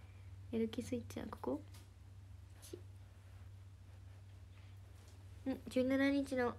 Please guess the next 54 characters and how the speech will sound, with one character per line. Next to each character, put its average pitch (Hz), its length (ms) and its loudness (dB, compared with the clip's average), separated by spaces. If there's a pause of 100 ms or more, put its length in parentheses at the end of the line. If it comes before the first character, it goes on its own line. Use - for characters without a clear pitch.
恋 240 320 6
愛 240 240 6
禁 247 220 4
止 233 140 -2
条 240 140 10
例 220 140 10
公 214 220 4
演 196 80 4
行 196 60 -4
く - 80 2
よ。 233 100 8
あ - 20 2
ー、 254 40 -2
あ - 20 -6 (720)
り 480 80 12 (120)
が - 40 2
と 523 80 8
う - 40 2
ご 523 60 10
ざ 508 60 2
い - 20 8 (300)
ま 508 60 2
す。 - 140 -10 (580)
そ 262 120 6
う、 - 20 12
十 247 160 12
七 320 240 10
日 311 300 4
ね。 311 260 6 (600)
そ 233 80 8
う、 214 100 10
恋 220 200 10
愛 226 100 8
禁 226 180 2
止 220 120 0
条 226 160 8
例 208 100 4
ね、 190 300 4
初 208 240 8
め 214 140 12
て 208 120 6
な 175 100 4
ん 175 80 0
で 214 140 2
す 196 80 -4
よ。 - 140 -2 (600)
ち - 60 -8
ょ - 60 -12
っ - 40 -8
と 214 40 4
ね、 208 480 10 (840)
楽 214 220 12
し 214 120 10
み。 190 180 8